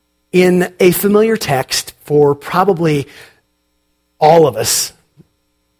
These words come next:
if not most of us, uh, and be reminded of the nature of Scripture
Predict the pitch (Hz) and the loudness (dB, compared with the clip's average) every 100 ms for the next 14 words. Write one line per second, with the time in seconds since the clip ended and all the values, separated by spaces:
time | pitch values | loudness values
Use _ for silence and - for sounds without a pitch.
0 | _ - 139 127 139 139 - 117 113 - | _ -18 -12 -8 -6 -6 -4 -6 -6 -8
1 | - - _ _ _ _ _ _ _ - | -10 -16 _ _ _ _ _ _ _ -20
2 | 131 113 117 - _ _ _ 151 143 139 | -20 -18 -20 -20 _ _ _ -4 -4 -6
3 | 123 175 165 160 160 190 175 147 139 127 | -6 -4 -4 -4 -4 -4 -4 -6 -12 -12
4 | 143 170 - 190 175 139 - - 135 - | -10 -8 -8 -10 -10 -12 -14 -12 -14 -12
5 | - 143 | -12 -12